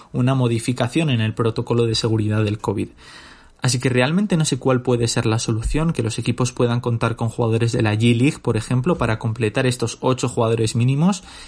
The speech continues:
Eh, otra burbuja, yo es una cosa que veo inviable, evidentemente en temporada regular es algo impensable, quizá en playoffs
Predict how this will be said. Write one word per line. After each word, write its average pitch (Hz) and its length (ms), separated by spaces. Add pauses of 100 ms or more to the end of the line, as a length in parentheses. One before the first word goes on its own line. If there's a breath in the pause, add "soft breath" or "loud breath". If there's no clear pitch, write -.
(240 loud breath)
Eh, 101 300
otra 123 200
burbuja, 117 500
yo 120 180
es 101 100
una 101 140
cosa 113 160
que 110 80
veo 113 160
inviable, 110 420
evidentemente 110 600
en 104 60
temporada 107 340
regular 107 420 (220 loud breath)
es 120 140
algo 110 180
impensable, 110 680
quizá 110 220
en 113 100
playoffs 107 480